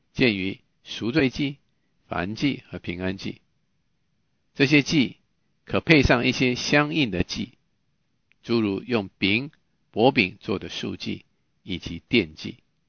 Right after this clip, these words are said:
民数记十五章可能是因着以色列人不顾到神的权益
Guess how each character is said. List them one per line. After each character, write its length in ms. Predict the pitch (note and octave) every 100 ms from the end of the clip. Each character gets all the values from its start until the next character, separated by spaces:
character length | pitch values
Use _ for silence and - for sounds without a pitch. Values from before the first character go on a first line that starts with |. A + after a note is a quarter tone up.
| _ _ _ _ _ _ _ _ _ _ _ _ _ _ _ _
民 140 | C#3
数 120 | F3 F3+
记 120 | F3
十 160 | -
五 140 | G3 C#3+
章 240 | D3+ D#3+
可 200 | - G#2
能 200 | E2+ G2+
是 180 | - D3
因 220 | D3+ D#3+
着 100 | D3+
以 240 | - G2 F#2
色 180 | -
列 160 | D#3+ C#3
人 220 | F#2 F2+
不 160 | - A#2+
顾 220 | - C3
到 180 | B2 G#2
神 220 | - F#2
的 100 | G2
权 460 | - - F#2+ F2+ C3+
益 220 | A#2+ F2